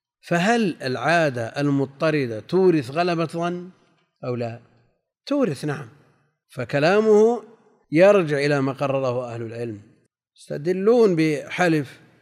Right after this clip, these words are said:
الأعرابي الذي وطئ زوجته في نهار رمضان، لما جيء له بالمكتل الذي فيه الطعام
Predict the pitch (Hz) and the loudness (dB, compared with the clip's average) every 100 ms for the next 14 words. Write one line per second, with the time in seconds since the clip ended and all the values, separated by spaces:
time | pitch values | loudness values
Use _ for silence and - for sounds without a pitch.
0 | _ _ _ _ 156 131 143 151 185 180 | _ _ _ _ -10 -6 -2 2 6 6
1 | 156 151 143 139 143 156 156 160 139 131 | 4 2 0 0 0 0 0 -2 -4 -4
2 | 135 139 139 135 123 127 135 151 143 127 | -6 -6 -6 -8 -8 -8 -10 -10 -10 -8
3 | 139 127 120 117 117 139 156 160 156 _ | -6 -8 -8 -8 -6 -4 -4 -8 -12 _
4 | _ _ _ _ _ 156 135 127 127 147 | _ _ _ _ _ -8 -6 -6 -6 -8
5 | 113 123 113 127 165 170 127 127 127 131 | -6 -8 -8 -6 -6 -6 -4 -4 -4 -6
6 | 120 113 - 113 104 104 139 135 104 101 | -4 -6 -12 -12 -10 -10 -10 -10 -10 -16
7 | - _ _ _ - - - 113 123 139 | -20 _ _ _ -16 -16 -14 -10 -6 -4
8 | 180 202 | -6 -8